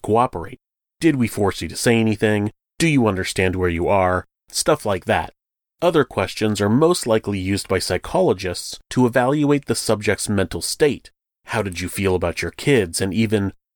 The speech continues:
"Would you have committed this crime even if a uniformed officer was standing next to you?" The answer to these questions confirm his paranoia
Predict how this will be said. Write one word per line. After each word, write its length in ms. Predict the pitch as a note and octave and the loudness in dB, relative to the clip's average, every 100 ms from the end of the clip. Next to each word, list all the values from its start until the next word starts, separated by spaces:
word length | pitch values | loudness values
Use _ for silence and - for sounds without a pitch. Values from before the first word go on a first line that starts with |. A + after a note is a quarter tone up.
| A2+ | 0
"Would 240 | D3+ E3+ | 0 2
you 140 | E3 | 2
have 160 | C3+ A#2 | 2 -2
committed 420 | - A#2 A2+ G#2+ | 0 2 2 2
this 160 | F#2 - | -2 -4
crime 560 | - D3+ D#3 G#2 E2+ - - _ | -4 0 2 0 -2 -8 -16 _
even 260 | D3+ C3+ A#2 | 0 2 2
if 100 | G#2 | 0
a 40 | G2 | -4
uniformed 640 | G2+ G#2 F#2+ F#2+ E2+ - - | 0 0 0 -2 -4 -4 -2
officer 560 | D3 - A2 - E2+ | -2 0 -4 -2 -4
was 160 | E2 F2 | -4 -4
standing 420 | - F2 D#2+ E2+ | -2 -4 -4 -2
next 280 | A#2+ C3 - | -2 -2 -6
to 80 | E2+ | -12
you?" 160 | D#2+ - _ _ _ _ | -12 -16 _ _ _ _
The 160 | - A#2 | -6 0
answer 380 | C#3 E3 - E3+ | 2 2 2 0
to 120 | - | 0
these 200 | A2 G2+ | -2 -2
questions 720 | - C#3 C#3 - E2 D#2+ - - | 0 0 -2 -8 -8 -8 -12 -10
confirm 480 | - A#2 - D3+ F3 | -6 -4 0 2 2
his 140 | F#3 | -2
paranoia 640 | - C3+ B2 G#2 F#2 F#2 | -2 2 2 2 2 2